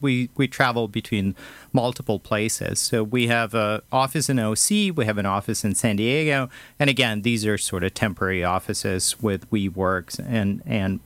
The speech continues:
and whatnot. So we, a-, and there's, there's another one in L A, and our, uh, customer success and, uh, sales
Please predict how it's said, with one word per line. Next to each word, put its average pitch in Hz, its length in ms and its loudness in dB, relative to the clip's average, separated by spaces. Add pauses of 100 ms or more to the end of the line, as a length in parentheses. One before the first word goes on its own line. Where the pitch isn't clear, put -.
and 98 180 0
whatnot. 98 480 -2 (140)
So 120 260 0
we, 127 540 -2
a-, 151 260 2
and 165 260 2
there's, 120 420 0 (320)
there's 120 200 2
another 110 320 2
one 104 180 0
in 120 120 2
L 170 160 2
A, 190 320 0
and 123 200 2
our, 104 480 0 (120)
uh, 107 220 2
customer 104 420 -2
success - 800 0 (120)
and, 110 540 0
uh, 98 220 2
sales 113 400 2